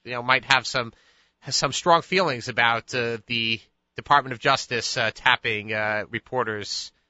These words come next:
uh, phones and cell phones, phones, and, and the like. So give it, give us some idea about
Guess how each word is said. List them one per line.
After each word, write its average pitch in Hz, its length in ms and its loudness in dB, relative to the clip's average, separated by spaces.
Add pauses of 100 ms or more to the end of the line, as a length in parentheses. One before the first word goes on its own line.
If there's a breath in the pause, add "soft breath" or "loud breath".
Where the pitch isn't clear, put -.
(320)
uh, 101 160 0
phones 120 840 -2 (180)
and 107 480 6 (440)
cell 156 240 2
phones, 131 340 -4
phones, 123 400 0
and, 110 260 -4
and 117 160 -4
the 117 60 -4
like. 107 320 -2
So - 160 -4
give 156 160 -4
it, 170 100 -8
give 185 140 -4
us 196 80 -4
some 175 160 -4
idea 143 320 0
about 123 260 2